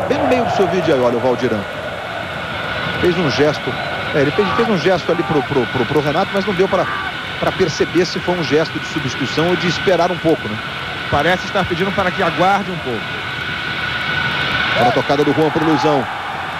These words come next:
Speaker 1: Tentou o calcanhar de evolução, foi boa pro Juan. Aí se mandando o time do Flamengo. Devolve pelo meio, boa bola pro Luizão. Fez o cruzamento,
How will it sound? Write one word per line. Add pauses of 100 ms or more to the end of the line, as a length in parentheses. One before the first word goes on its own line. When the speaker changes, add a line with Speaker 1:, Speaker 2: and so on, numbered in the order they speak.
(120)
Speaker 1:
Tentou
o
calcanhar
de
evolução,
foi
boa
pro
Juan. (920)
Aí
se
mandando
o
time
do
Flamengo. (1120)
Devolve
pelo
meio,
boa
bola
pro
Luizão. (360)
Fez
o
cruzamento,